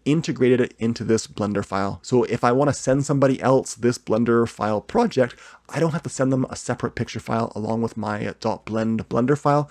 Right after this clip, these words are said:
It's all just in one file. So it's a good practice whenever you bring image textures into Blender to go up to File, External Data,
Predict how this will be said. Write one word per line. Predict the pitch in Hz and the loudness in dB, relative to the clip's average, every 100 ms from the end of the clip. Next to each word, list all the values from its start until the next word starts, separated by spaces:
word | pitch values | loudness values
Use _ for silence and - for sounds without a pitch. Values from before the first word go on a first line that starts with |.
| - - - | -10 -20 -10
It's | 101 98 - - | -8 -8 -10 -6
all | 104 98 | -4 -4
just | - 98 - | -4 -6 -6
in | 101 90 | -8 -6
one | 87 85 | -6 -8
file. | - - 85 - _ - - | -10 -10 -10 -12 _ -20 -18
So | - 139 | 0 2
it's | 110 - | 2 0
a | |
good | 143 160 143 | 2 2 2
practice | 147 139 151 - | 0 2 0 0
whenever | 131 127 | 0 2
you | 139 | 2
bring | 117 107 123 131 | 0 0 0 0
image | 117 123 - | -2 -4 -2
textures | 120 - 123 117 | -6 -2 0 0
into | - 117 120 | -2 -4 -2
Blender | 127 123 123 123 127 | 0 0 2 2 0
to | - | -4
go | 110 | -4
up | 107 - | -4 -6
to | |
File, | - - 104 104 101 - _ _ | -12 -4 -2 0 -2 -4 _ _
External | 107 - - 98 101 | -12 -10 -6 -4 -4
Data, | 98 98 92 | -4 -4 -4